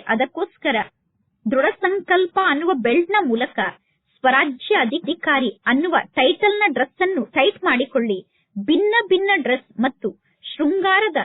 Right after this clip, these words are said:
ಸೆಟ್ನ ಮೂಲಕ ಸದಾ ಶೃಂಗರಿತರಾಗಿದ್ದು ಪರಮಾತ್ಮ ತಂದೆಯ ಜೊತೆಗೆ ಇರಿ. ಆಗ ವಿಕಾರ ಮತ್ತು ತತ್ವ ಕೂಡ ಪರಿವರ್ತನೆಯಾಗಿ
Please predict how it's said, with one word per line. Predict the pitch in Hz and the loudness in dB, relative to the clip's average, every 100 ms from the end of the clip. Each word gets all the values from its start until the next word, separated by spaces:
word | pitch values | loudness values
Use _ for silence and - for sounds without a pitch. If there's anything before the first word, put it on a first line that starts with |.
| - | -6
ಸೆಟ್ನ | _ 277 - 415 415 | _ -2 -2 -2 0
ಮೂಲಕ | 254 247 339 254 - _ | 0 -2 -2 -4 -6 _
ಸದಾ | 269 233 320 - | -2 0 0 -2
ಶೃಂಗರಿತರಾಗಿದ್ದು | - 254 302 381 403 415 330 247 247 214 180 - _ _ - | -2 -2 0 0 0 0 0 0 -4 -4 -6 -8 _ _ -4
ಪರಮಾತ್ಮ | 240 254 302 - 381 427 | 0 0 0 -2 -4 -2
ತಂದೆಯ | 233 247 339 381 | 2 2 2 0
ಜೊತೆಗೆ | 285 - 320 370 330 | -2 -4 -2 -2 0
ಇರಿ. | 214 190 - | -2 -4 -4
ಆಗ | 208 262 180 - _ _ _ _ | -2 -2 -4 -8 _ _ _ _
ವಿಕಾರ | 220 294 - 381 415 294 - _ _ _ _ _ | -4 -4 0 2 2 -2 -8 _ _ _ _ _
ಮತ್ತು | 262 - - 494 | -2 -2 0 0
ತತ್ವ | 277 254 370 440 - | 0 -2 -2 -2 0
ಕೂಡ | 370 220 - - | 0 0 -2 -2
ಪರಿವರ್ತನೆಯಾಗಿ | 262 349 392 453 - 453 427 254 220 | 0 2 2 -2 -4 -6 -2 -4 -4